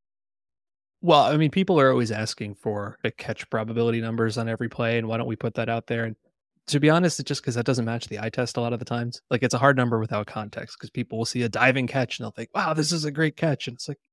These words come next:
"Yeah, but what you didn't see was the terrible route he took there that made it, like, much more difficult." So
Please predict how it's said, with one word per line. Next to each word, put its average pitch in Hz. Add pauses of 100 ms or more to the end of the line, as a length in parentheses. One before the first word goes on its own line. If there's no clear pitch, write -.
(100)
"Yeah, 180
but 131 (400)
what -
you 131
didn't 151
see 127
was 120
the 123
terrible 117
route 117
he 113
took -
there 110
that 110
made 110
it, 117
like, 113
much -
more 113
difficult." 104
So 117